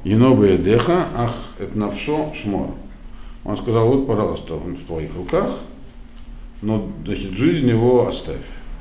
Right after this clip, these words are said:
То есть, другими словами, можешь поразить его тело, можешь даже поставить под угрозу его жизнь, но жизнь, чтобы он все-таки остался в живых. И понятно, что, как бы,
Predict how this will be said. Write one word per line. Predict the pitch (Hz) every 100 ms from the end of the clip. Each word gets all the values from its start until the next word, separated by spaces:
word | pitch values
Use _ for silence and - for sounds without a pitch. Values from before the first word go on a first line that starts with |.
| - - -
То | 92
есть, | 85 78 - - -
другими | 90 113 156 147
словами, | 135 131 156 139 - - - - - -
можешь | 113 120 104 - - -
поразить | 98 98 95 92
его | 90 90
тело, | 90 180 151
можешь | 110 123 120 110
даже | 107 98
поставить | 98 - 101 92
под | 110 104
угрозу | 104 104 95 98
его | 98 110
жизнь, | 151 208 147 110 -
но | 104 117 151 180 160 101 101
жизнь, | 151 165 131 - -
чтобы | - - 107 - - 139 131
он |
все-таки | 120 113 101
остался | 90 - -
в | - -
живых. | - - - - - - - - - -
И | 101
понятно, | 135 143 101 - -
что, | - - 80 78 76 73
как | 80
бы, | 80 78 78